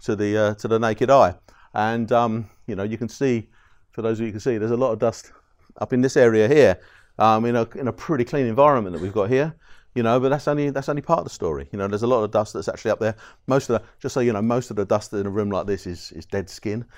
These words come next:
You know, so that's, uh, that's nice, isn't it? That's something to, something to, to, to, to think about what you're breathing in. I'm just glad we got some defences there. Um, but the, but the thing is, is, is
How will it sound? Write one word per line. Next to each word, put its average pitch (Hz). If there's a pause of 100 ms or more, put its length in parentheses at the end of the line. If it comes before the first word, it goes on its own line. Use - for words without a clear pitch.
(300)
You 95
know, 95
so 98
that's, -
uh, 101
that's 120
nice, 117
isn't 113
it? 104
That's 110
something 117
to, 107 (300)
something 120
to, 107
to, 107 (120)
to, 117
to -
think 120
about 110
what 117
you're 110
breathing 110
in. 117 (460)
I'm 107
just -
glad 110
we 110
got 123
some 104
defences 90
there. 82 (400)
Um, 135 (220)
but 156
the, 165
but -
the 160
thing 202
is, 113
is, 113
is 110